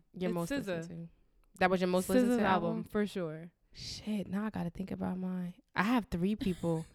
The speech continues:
Speaker 2: <laughs>
Speaker 1: but I'm trying to figure out which one was the most listened to in the decade.
Speaker 2: So I have S Z A's album.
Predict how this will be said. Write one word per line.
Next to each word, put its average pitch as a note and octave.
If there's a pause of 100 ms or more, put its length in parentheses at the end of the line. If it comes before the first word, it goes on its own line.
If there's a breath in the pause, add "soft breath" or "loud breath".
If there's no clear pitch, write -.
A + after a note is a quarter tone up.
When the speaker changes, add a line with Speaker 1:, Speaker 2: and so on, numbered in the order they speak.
(120)
Speaker 2:
<laughs> D#3
Speaker 1:
but G3+
I'm A#3
trying D4+
to C#4+
figure D4
out C4
which A#3
one C4+
was B3
the A#3+
most A#3
listened C#4+
to E3+ (500)
in F#3
the F3+
decade. F3+
Speaker 2:
So A3
I G#3
have A3 (880)
S A#3+
Z C4
A's C#4
album. A#3+